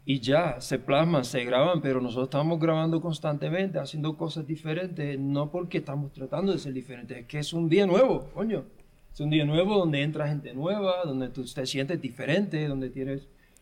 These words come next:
una guitarra nueva o estás con un sitio nuevo y a veces, pues,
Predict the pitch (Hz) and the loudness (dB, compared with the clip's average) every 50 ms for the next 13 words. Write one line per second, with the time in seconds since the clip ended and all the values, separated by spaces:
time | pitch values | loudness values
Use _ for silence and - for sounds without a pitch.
0 | _ _ - - 135 139 139 135 127 139 143 151 143 147 143 131 135 151 185 196 | _ _ -8 -4 -2 -2 0 -2 0 0 0 0 0 0 0 0 0 0 0 0
1 | 196 185 175 165 151 139 131 127 120 120 117 120 - - - - _ _ - 135 | 2 2 2 4 4 4 2 0 -2 -4 -6 -10 -12 -16 -20 -20 _ _ -6 -6
2 | 135 139 - 165 165 160 151 139 131 120 117 110 - - _ _ _ _ _ - | -6 -4 -2 0 0 2 2 2 0 -2 -4 -8 -12 -18 _ _ _ _ _ -8
3 | 135 - - 147 131 147 135 131 139 165 202 208 196 156 135 127 120 120 120 117 | -6 -4 -4 -2 0 0 0 2 2 2 2 2 4 4 2 2 0 -2 -4 -4
4 | 117 117 117 113 - 156 160 - 160 139 131 123 117 | -4 -4 -6 -4 -4 -4 -4 -2 -2 -2 -2 -2 -4